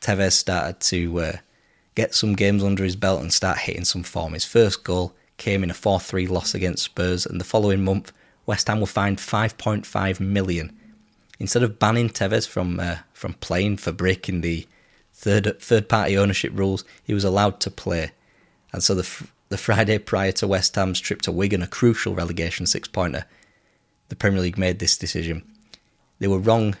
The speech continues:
to play him, but they're still allowed to play him. They was cleared to play, despite breaking the rules. So say I'm a Premier League footballer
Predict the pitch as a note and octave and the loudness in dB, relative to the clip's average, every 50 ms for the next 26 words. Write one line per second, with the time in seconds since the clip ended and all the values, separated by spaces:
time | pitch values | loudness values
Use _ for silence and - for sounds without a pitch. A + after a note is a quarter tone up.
0 | - _ - G#2 - - - A2 G2+ G#2+ G#2+ G2+ G2 - _ _ _ _ _ _ | -8 _ -8 -8 -4 -2 0 2 4 4 4 2 0 -2 _ _ _ _ _ _
1 | - - - - - - - F#2 F2 E2+ E2+ E2+ F2 E2 - - F#2 - - F2+ | -10 -4 0 0 0 2 2 0 0 -2 -2 -4 -4 -6 -6 -10 -12 -6 -2 -2
2 | F2 F2 E2+ E2 - _ _ _ _ _ _ _ _ _ _ _ _ _ _ _ | 0 0 0 -2 -6 _ _ _ _ _ _ _ _ _ _ _ _ _ _ _
3 | _ _ _ _ _ _ - - F#2+ F#2 F2+ - - - - G#2+ G2+ F#2 - - | _ _ _ _ _ _ -4 -2 0 0 0 -2 -4 0 2 2 2 4 2 -2
4 | - - - - E2+ D#2 D2+ - - - G#2+ F2+ - - F#2 E2 - - F2 E2 | -4 -4 -6 -6 -4 -4 -6 -8 -12 -8 -6 -4 0 0 0 0 0 -2 -4 -4
5 | - - - F2 E2 E2 D#2+ D#2+ - - G#2 F#2+ - - A2+ A2+ A2+ A2 A2 G2+ | -4 -6 -8 -6 -6 -6 -2 0 0 0 4 4 4 6 6 6 6 6 4 2
6 | - - F#2+ F#2+ F#2+ F#2 F2 F2 - - G2+ - - F2+ F#2 F#2 F#2 | 0 0 0 0 2 0 0 -2 -4 -6 -4 0 0 2 2 2 0